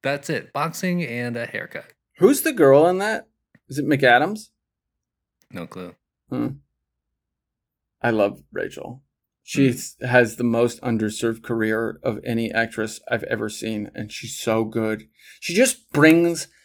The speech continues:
Speaker 2: she just brings it to everything she does. But she doesn't, like, over, she doesn't, she doesn't, like, like, overpopulate the movie. She doesn't try to, like, elbow her way through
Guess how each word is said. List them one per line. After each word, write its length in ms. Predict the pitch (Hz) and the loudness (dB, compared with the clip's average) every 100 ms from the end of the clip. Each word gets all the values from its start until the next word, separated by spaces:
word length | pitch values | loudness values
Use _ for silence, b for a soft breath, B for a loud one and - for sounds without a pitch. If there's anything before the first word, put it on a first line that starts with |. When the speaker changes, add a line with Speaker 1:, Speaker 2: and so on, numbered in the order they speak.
| _ _ _ _ _ _ _ _ _ _ _ _ _ _ _ | _ _ _ _ _ _ _ _ _ _ _ _ _ _ _
Speaker 2:
she 180 | - 160 | -6 -4
just 220 | 165 - | -4 -4
brings 320 | - 123 113 101 | 2 2 2 -2
it 220 | 85 - | -4 -6
to 120 | - | -6
everything 400 | 113 117 120 120 | -2 0 0 -2
she 160 | 113 123 | -6 -8
does. 520 | 110 110 - - - _ _ _ _ _ _ _ _ _ _ _ _ _ | -4 -4 -4 -10 -18 _ _ _ _ _ _ _ _ _ _ _ _ _
But 160 | - 196 | 4 4
she 140 | - | 4
doesn't, 400 | 151 165 170 202 | 8 8 8 2
like, 240 | 160 147 139 - | 4 4 2 4
over, 360 | 147 139 127 110 _ | 4 6 2 0 _
she 240 | - - | -10 -2
doesn't, 380 | 147 156 160 - _ _ _ _ _ _ | 0 2 0 -4 _ _ _ _ _ _
she 140 | - 160 | -4 -2
doesn't, 180 | 160 131 | -2 2
like, 240 | 131 - _ _ _ _ _ _ _ _ _ _ _ _ _ _ _ _ _ _ _ _ _ _ _ _ _ _ _ _ _ _ _ _ _ _ | 0 0 _ _ _ _ _ _ _ _ _ _ _ _ _ _ _ _ _ _ _ _ _ _ _ _ _ _ _ _ _ _ _ _ _ _
like, 200 | 139 139 | 2 4
overpopulate 840 | 156 139 131 131 123 113 117 107 107 | 6 8 8 6 4 4 4 2 0
the 60 | |
movie. 260 | 107 107 78 | -4 -6 -6
She 160 | - 143 | 0 2
doesn't 240 | 151 151 | 4 2
try 220 | 143 139 131 | 6 8 10
to, 80 | |
like, 200 | 123 120 - | 8 4 6
elbow 260 | 135 127 131 | 6 8 6
her 220 | 120 120 | 6 6
way 260 | 113 110 110 | 6 4 0
through 640 | - 117 113 110 110 | -2 0 2 0 -2